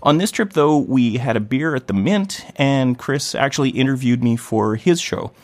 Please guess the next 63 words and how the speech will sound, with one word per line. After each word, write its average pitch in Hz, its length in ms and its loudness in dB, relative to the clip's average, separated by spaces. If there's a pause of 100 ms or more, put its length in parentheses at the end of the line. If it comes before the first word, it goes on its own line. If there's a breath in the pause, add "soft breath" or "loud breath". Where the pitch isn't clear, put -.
(320 loud breath)
I've 165 120 0
been 151 160 2
listening 147 280 0
to 139 60 0
Faces 123 380 -2
and 104 80 2
Aces 107 380 -2
for 107 340 0
years 120 500 0
and 104 120 0
years, 107 320 2
so 110 200 0 (360 loud breath)
it 170 80 4
was 165 120 2
really 185 440 0
a 120 80 2
thrill 143 420 0
to 127 80 0
be 104 140 2
interviewed 110 360 0
by 87 140 0
Chris. - 580 -4 (120)
Uh, 113 120 4
he's 117 200 -2
such - 240 -2
a 175 40 0
friendly 117 360 2
guy. 107 240 2
He 107 140 -2
has 101 120 -2
such - 220 -4
a 131 40 -6
great 110 320 0
show. 110 440 0 (240 loud breath)
I'm 120 160 4
really 131 240 2
honored 107 360 2
and 101 220 -2
really 107 220 0
excited 104 400 2
to 113 80 -4
be 95 100 0
a - 60 -4
part 104 280 2
of 98 80 -2
it, 76 200 -4
and 107 360 0
I 98 120 0
will 104 160 -2
definitely 117 480 -2
let 101 260 -2
you 110 80 2
know 101 220 4
when 98 160 0
that 101 180 2
<laughs> - 0 -
episode - 460 -4
is 98 100 -2
going 101 180 2
to 101 60 0
be 98 120 -2
coming 98 320 0
out. 98 220 0